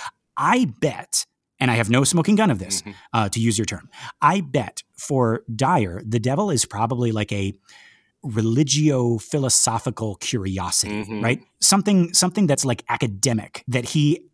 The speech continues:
Speaker 1: that he and the other priests are, like, trying to come to terms with in today's modern world,
Speaker 2: Mm-hmm.
Speaker 1: right?
Speaker 2: Well, I mean, Dyer is the kind of guy at a party who says, like, "What is your view of heaven?"
Speaker 1: Right,
Speaker 2: Right?
Speaker 1: exactly.
Speaker 2: So, like, he loves sitting around asking these questions, right? And, like, talking about, like, "What do you all think? This is fun for me to think about."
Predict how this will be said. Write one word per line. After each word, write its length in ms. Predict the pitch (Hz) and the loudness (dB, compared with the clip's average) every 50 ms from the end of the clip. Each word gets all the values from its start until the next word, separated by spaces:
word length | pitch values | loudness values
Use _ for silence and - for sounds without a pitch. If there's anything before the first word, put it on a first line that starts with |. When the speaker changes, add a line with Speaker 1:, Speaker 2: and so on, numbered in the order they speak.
| _ | _
Speaker 1:
that 180 | - 117 127 117 | -6 -4 -4 -2
he 240 | - 214 214 220 220 | 2 2 4 4 4
and 140 | - 147 139 | 2 2 2
the 80 | 131 143 | 2 4
other 140 | 143 139 123 | 2 2 0
priests 420 | - - 131 139 - - - - | 0 0 0 2 2 0 0 0
are, 80 | 139 127 | 0 0
like, 200 | 123 117 113 - | 0 0 -2 -2
trying 340 | - - - 139 147 151 | -4 -4 -2 0 2 2
to 80 | 147 143 | 2 0
come 240 | - - 135 135 131 | 0 0 0 0 -2
to 80 | 139 | -2
terms 580 | - - - 120 123 123 123 120 117 117 110 - | -4 -4 -2 0 0 2 2 2 2 2 0 0
with 280 | 113 117 117 117 - 120 | -2 -2 -2 -2 0 0
in 160 | 113 113 107 | 0 0 0
today's 340 | 117 101 107 110 110 95 104 | 0 -2 -2 -2 -2 0 0
modern 340 | 104 101 101 98 95 95 | 0 -2 -2 -4 -6 -4
world, 320 | 92 123 135 110 117 117 113 | -2 -2 -2 -2 -2 -6 -6
Speaker 2:
Mm-hmm. 100 | 101 104 | -6 -2
Speaker 1:
right? 240 | 110 120 143 - - _ _ | 0 0 0 0 -2 _ _
Speaker 2:
Well, 300 | 117 117 113 110 113 117 113 - _ _ - | 0 2 2 2 0 -2 -10 -20 _ _ -6
I 60 | 113 | -4
mean, 140 | 110 110 104 | -4 -2 -2
Dyer 360 | 104 107 104 117 123 123 117 | 0 2 2 4 4 4 2
is 100 | 110 110 - | 2 0 -4
the 60 | 113 | -8
kind 260 | - - 98 98 101 110 | -6 -4 -2 -2 -2 -2
of 40 | |
guy 220 | 98 98 92 98 104 | -2 -2 -2 0 -2
at 60 | 101 | -4
a 40 | 101 | -4
party 340 | - - 143 165 120 101 95 | -4 -4 -2 -2 -2 -4 -4
who 100 | 101 98 | -6 -6
says, 220 | - - 90 87 95 | -6 -6 -6 -4 -4
like, 120 | 92 85 90 | -6 -6 -6
"What 280 | 87 87 92 101 107 - | -6 -4 -4 -4 -4 -4
is 280 | 98 95 95 92 82 80 | -6 -8 -8 -8 -10 -10
your 200 | 87 90 90 82 | -8 -8 -8 -8
view 220 | 85 82 85 87 | -10 -10 -8 -8
of 80 | 92 92 | -6 -6
heaven?" 260 | 120 147 143 90 - - - - - - | -6 -8 -8 -10 -14 -16 -18 -16 -12 -10
Speaker 1:
Right, 100 | 202 285 - - | -10 -8 -6 -4
Speaker 2:
Right? 60 | 87 87 | -2 0
Speaker 1:
exactly. 460 | 90 - - 262 262 - - 101 101 | 0 0 0 0 -2 -4 -8 -12 -8
Speaker 2:
So, 180 | - - 101 98 | -6 -4 -4 -2
like, 160 | 98 95 - | -4 -4 -4
he 140 | - 113 113 104 | -2 -2 -2 0
loves 340 | 98 101 104 113 113 110 | 0 0 0 0 0 -2
sitting 240 | - - 113 110 120 | -4 -4 -4 -2 -2
around 540 | 120 110 107 107 107 113 117 127 131 123 - | 0 0 2 2 2 2 0 -2 -4 -6 -4
asking 400 | 107 104 107 113 - - - 113 | -2 -2 -2 -2 -4 -6 -6 -6
these 160 | 104 110 110 - | -6 -6 -8 -6
questions, 500 | - 101 98 - - - 110 110 104 107 | -4 -4 -4 -4 -6 -8 -8 -8 -6 -4
right? 120 | 98 95 | -4 -4
And, 80 | 95 95 | -4 -6
like, 100 | 98 90 | -6 -6
talking 300 | - 95 95 95 101 95 | -6 -6 -6 -6 -6 -6
about, 160 | 95 95 95 | -6 -4 -4
like, 120 | 95 87 | -4 -4
"What 140 | 92 98 101 | -4 -4 -4
do 60 | 113 | -4
you 180 | 135 196 240 220 | -4 -2 0 2
all 160 | 135 113 107 | 2 2 0
think? 220 | 101 - 104 95 95 | 0 -2 -4 -4 -4
This 140 | 110 - - | -6 -6 -6
is 160 | 113 - - | -8 -8 -4
fun 480 | - 170 180 160 127 104 95 90 92 | 0 2 2 2 2 0 -4 -6 -8
for 120 | 92 - 95 | -10 -10 -8
me 140 | 92 92 87 | -8 -8 -6
to 140 | 87 87 87 | -8 -8 -8
think 220 | - - 107 98 101 | -8 -8 -10 -8 -8
about." 300 | 90 90 85 85 - | -10 -8 -10 -10 -12